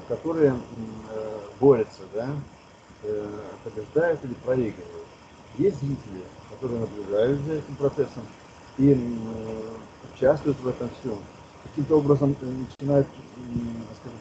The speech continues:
так, ходить в эту зону, тоже становятся спортсменами, ходят на какие-то пробежки,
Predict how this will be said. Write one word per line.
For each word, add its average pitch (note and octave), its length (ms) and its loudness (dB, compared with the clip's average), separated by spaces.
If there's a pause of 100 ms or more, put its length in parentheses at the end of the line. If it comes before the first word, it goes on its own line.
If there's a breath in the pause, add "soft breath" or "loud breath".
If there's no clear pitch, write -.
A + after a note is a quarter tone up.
так, A2+ 140 4 (680)
ходить C#3 360 4
в B2+ 40 -2
эту B2 160 -8 (140)
зону, A#2 320 4 (180)
тоже F3+ 220 8
становятся C#3 460 0
спортсменами, A#2+ 800 -2
ходят D3+ 280 4
на C#3+ 100 -6
какие-то D3 320 -8 (200)
пробежки, C3 500 0